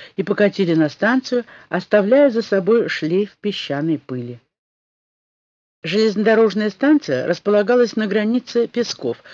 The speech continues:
в трех часах езды от Пиджента.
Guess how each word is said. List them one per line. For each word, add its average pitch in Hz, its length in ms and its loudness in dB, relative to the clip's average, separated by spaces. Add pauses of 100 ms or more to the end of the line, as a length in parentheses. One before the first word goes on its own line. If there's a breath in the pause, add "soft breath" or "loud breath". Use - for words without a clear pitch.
(160 loud breath)
в - 80 -20
трех 180 300 2
часах 233 440 -4
езды 147 460 -4 (220 soft breath)
от 160 120 -6 (120)
Пиджента. 120 720 -6